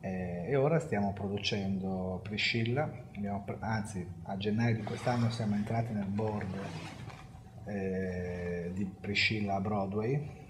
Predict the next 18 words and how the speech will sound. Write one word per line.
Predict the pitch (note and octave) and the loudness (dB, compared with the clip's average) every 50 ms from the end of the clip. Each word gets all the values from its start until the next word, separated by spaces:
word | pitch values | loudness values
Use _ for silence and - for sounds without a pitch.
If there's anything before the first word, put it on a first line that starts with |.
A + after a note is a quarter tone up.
| - - | -14 -8
nella, | - G#2+ G2+ G2 F#2+ F#2 F#2 F2+ F2+ F2+ F#2 | -6 -4 -4 -2 -2 -2 -2 -2 -2 -2 -2
nell'organizzazione | F#2 F#2 F#2+ F#2+ F#2+ F#2+ G2 G2 - F#2+ F#2 - - - F#2+ F#2+ | -2 -2 -2 -2 -2 -2 -2 -2 -2 -4 -4 -6 -4 -4 -2 0
del | F#2+ F#2 F#2 | 0 2 2
musical | F#2 F#2+ F#2+ F#2+ F#2 F#2 - G2+ A2 | 2 2 0 -2 -4 -4 -4 -4 -4
a | |
Broadway. | A2+ G#2+ A2 A#2+ C3+ C3+ C#3 B2 | -2 -2 0 0 2 2 2 2
Abbiamo | G2 F#2 F2+ F2+ F#2+ F2+ | 2 2 0 0 -2 -2
debuttato | F#2+ F#2 F#2 F#2+ - - G2 F#2 - - G2+ | -2 -2 -4 -6 -4 -4 -4 -4 -4 -4 -6
il | F#2 F#2+ | -4 -2
venti | F#2 G2 F#2+ G2 G2+ - - G2 F2 | -2 -2 -2 -2 -4 -4 -4 -6 -4
di | F#2 F#2+ F#2 F2+ F2+ F2+ F2+ F2+ F2+ | -2 -2 0 0 0 -2 -2 -2 -2
marzo | F#2 F2+ F2+ E2+ E2 - - - - C3 C3 B2+ - - - | -2 0 0 0 -2 -4 -6 -8 -6 -4 -4 -4 -6 -8 -10
al | G2+ - | -10 -10
Palace | - - F#2 F#2 F#2+ - - - | -4 -4 -2 -2 -2 -4 -6 -6
Theatre | - F#2 F2+ F2+ - - F#2 F2+ | -4 -4 -4 -4 -4 -4 -4 -4
di | E2 E2 - | -4 -4 -4
Times | - F2 F2+ F2+ - | -4 -2 -2 -2 -4
Square, | - - A2 G2+ A#2 C3+ C3+ | -4 -4 -4 -2 -2 -2 -4